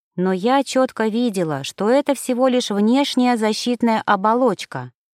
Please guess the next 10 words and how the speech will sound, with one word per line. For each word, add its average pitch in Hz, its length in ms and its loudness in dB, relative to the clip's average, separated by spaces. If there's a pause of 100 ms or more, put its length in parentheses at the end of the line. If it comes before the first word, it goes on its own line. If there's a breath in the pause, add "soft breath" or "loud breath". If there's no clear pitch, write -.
(160)
через 214 320 0
которую 214 520 0
я 254 280 2
сегодня 196 480 -4
планировала 196 720 0
наконец 175 520 -4
пробиться. 156 640 -8 (760)
"Что 247 440 0
ж, - 160 -10 (400)
расскажи", 254 800 0